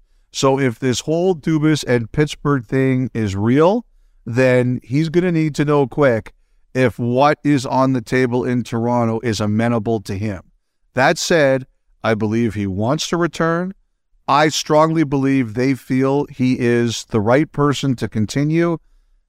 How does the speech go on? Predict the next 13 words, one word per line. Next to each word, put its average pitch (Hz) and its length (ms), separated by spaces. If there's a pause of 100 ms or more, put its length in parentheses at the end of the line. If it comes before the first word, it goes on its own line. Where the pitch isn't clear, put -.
It's 117 220
just, 131 320
can 113 160
everybody 127 460
work 123 340
out 117 340 (560)
everything 117 380
that 113 120
needs 107 220
to - 100
be 101 120
worked 98 340
out? 92 260